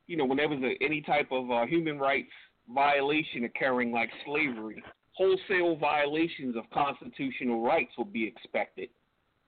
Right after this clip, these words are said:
So, if you don't mind, could we take a look at certain amendments? How would you respond to these rampant violations, say, for instance, for the Fourth Amendment?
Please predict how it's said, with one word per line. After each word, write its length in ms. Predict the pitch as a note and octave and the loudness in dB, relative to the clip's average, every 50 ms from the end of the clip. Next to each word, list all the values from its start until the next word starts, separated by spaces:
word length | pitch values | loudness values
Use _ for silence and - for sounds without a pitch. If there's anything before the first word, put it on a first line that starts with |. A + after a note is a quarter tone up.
| _ _ | _ _
So, 400 | - E3 C#3 C#3 C3 A#2+ A#2 A2+ - _ _ _ _ | 0 2 4 4 4 4 2 0 -4 _ _ _ _
if 60 | - | -4
you 80 | G3 G#3 | 0 2
don't 160 | F#3+ F3 E3 | 2 2 4
mind, 340 | D#3+ D#3+ D#3 D3+ D3 D3 B2+ | 4 4 4 4 4 2 0
could 140 | - D3 - | -2 -4 -2
we 340 | D3+ D#3+ E3 E3 D#3+ D#3 - - | 0 0 0 0 -2 -4 -4 -2
take 160 | - D#3+ - | -2 0 2
a 80 | D#3+ D3+ | 0 0
look 260 | D3 D#3 D#3+ D#3+ - | 0 -2 -2 -2 0
at 140 | D#3+ D#3+ - - _ _ _ _ - - - | 0 0 0 -4 _ _ _ _ -18 -6 -2
certain 300 | F#3 E3 E3+ F#3 E3 D#3 | 0 2 2 2 0 -2
amendments? 500 | D3+ D3+ D#3 D#3+ F3 F3+ F3 D#3+ B2+ - | 0 0 2 0 2 2 0 0 -2 -2
How 160 | - D3+ D#3 E3 | 0 0 2 2
would 140 | E3+ F3 E3+ | 2 0 -2
you 100 | F#3 F3 | -2 -4
respond 520 | F3 F3 - - - F3 E3+ E3+ E3 D#3 | -4 -4 -6 -4 0 2 2 2 2 0
to 80 | E3+ F3+ | -2 -4
these 140 | D#3+ D#3 D3+ C#3 | -4 -6 -8 -4
rampant 380 | C#3 C#3+ D3 C#3 - - B2+ B2 | -2 -2 -2 -2 -4 -6 -8 -6
violations, 760 | B2 C3+ C#3 C#3+ C#3 C#3 C#3 D3 D#3 D3+ - - - - A#2 - _ | -2 0 2 2 2 2 0 0 -2 -4 -6 -8 -10 -12 -12 -10 _
say, 140 | - B2 B2+ B2 | -2 -2 -2 -2
for 180 | - C#3+ C3 C3 | -2 -2 -2 -2
instance, 380 | C3 C3 - - C3 B2 B2 B2 - - | -2 -4 -4 -4 -2 -2 -2 -4 -4 -2
for 380 | D3 C3 B2 B2 A#2+ A#2 A2+ - _ _ _ _ _ _ _ - | 0 2 4 4 4 4 2 0 _ _ _ _ _ _ _ -6
the 100 | C3 B2 - - | -6 -4 -2 2
Fourth 300 | G3 F3+ F3 C3+ - - | 2 2 2 2 0 -2
Amendment? 480 | C3 B2 A#2+ A#2 A2+ G#2+ G#2 G2+ - | -4 -2 -2 -2 -2 -4 -6 -12 -14